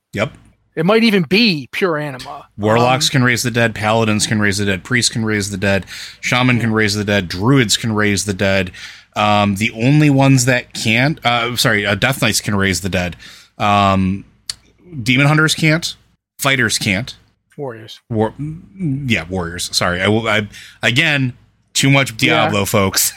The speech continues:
Speaker 1: <laughs>
Speaker 2: Yeah, we, I mean, for that matter, mages can't yet.
Speaker 1: Evokers can.
Speaker 2: Yeah.
Speaker 1: Mages are, are a hop, skip, and a jump away from that because they're, they are now starting to mess around with the power of time.
Speaker 2: Yeah, they could reverse and,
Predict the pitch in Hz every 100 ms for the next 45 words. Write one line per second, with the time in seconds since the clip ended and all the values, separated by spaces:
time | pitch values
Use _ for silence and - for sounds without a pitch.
0 | - - - 139 165 135 180 208 - -
1 | - - - - - - - - - 220
2 | 214 214 202 285 269 233 214 185 170 202
3 | 208 226 - - 185 - 175 120 135 156
4 | - - - 117 107 120 156 143 - 120
5 | 110 127 - _ _ _ - 156 143 147
6 | _ _ _ - 120 135 151 147 135 120
7 | 123 113 110 107 - 127 - - 143 139
8 | 123 131 120 120 135 117 107 104 113 104
9 | 101 98 98 107 107 101 107 107 117 107
10 | 110 123 117 113 110 - 117 113 - 113
11 | 110 98 - 113 117 117 - _ - -
12 | 165 156 160 - 160 151 170 - - _
13 | 175 151